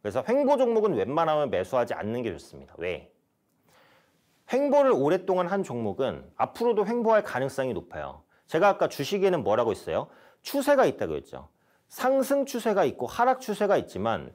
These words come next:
횡보도 어떻게 보면 추세입니다. 얘는 뭐예요?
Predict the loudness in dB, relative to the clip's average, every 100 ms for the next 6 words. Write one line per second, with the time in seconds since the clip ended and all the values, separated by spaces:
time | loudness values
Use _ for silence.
0 | -2 0 2 2 4 2 0 -4 0 0
1 | 0 -4 -6 -4 -4 -4 -8 -14 _ _
2 | _ _ _ _ 0 2 2 0 -6 -6